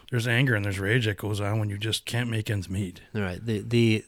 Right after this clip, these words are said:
Speaker 2: the remnants of those jobs, the remnants of that manufacturing boom of the fifties and sixties is still visible. Again, you go to Gary, Indiana, Mansfield,
Speaker 1: Still.
Speaker 2: Ohio, Janesville, right? Racine, Kenosha, the old Rust Belt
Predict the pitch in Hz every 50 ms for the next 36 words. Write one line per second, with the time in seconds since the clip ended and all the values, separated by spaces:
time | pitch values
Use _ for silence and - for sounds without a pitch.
0 | _ - 110 101 104 110 113 131 131 127 123 110 104 - - 113 110 104 104 101
1 | 104 101 95 95 92 92 92 - - 101 95 104 113 104 92 92 95 95 107 -
2 | 104 95 95 104 104 117 117 113 110 - - 107 98 104 98 92 95 104 104 101
3 | 98 98 92 - - 92 98 107 - - 95 90 87 87 90 92 - 107 110 107
4 | 92 85 87 104 - _ - 110 95 104 - 139 123 - - 104 95 - 95 -
5 | 139 131 - - - 104 92 92 - - - - 110 98 90 92 98 117 120 92
6 | - - - - - _ _ _ _ _ _ 95 90 104 113 120 104 85 87 95
7 | 104 104 101 101 95 - - _ _ _ - 95 98 101 104 98 95 95 92 90
8 | 90 95 101 85 80 80 87 87 95 104 117 117 110 110 107 98 95 87 85 -
9 | - 92 98 101 80 85 - - - 95 92 - 113 110 120 131 123 117 98 110
10 | 104 95 90 82 - - - 71 90 101 90 - _ - 101 98 - - - 131
11 | 139 127 101 95 - - 101 98 98 110 123 - - - - - - - - 107
12 | 104 104 113 117 117 110 107 110 123 - - - - - 110 110 110 110 117 123
13 | -